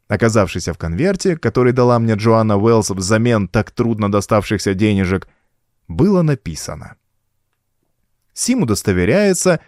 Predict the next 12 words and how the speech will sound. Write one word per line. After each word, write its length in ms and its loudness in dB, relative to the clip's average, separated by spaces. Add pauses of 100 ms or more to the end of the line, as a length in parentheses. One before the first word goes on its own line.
(200)
что 180 -4
вы 120 4
являетесь 520 0
владельцами 600 2
тридцати 500 -2
одной 340 0
с 80 -4
половиной 440 0
акции 420 -2
Корейской 540 0
медной 380 0
компании, 760 0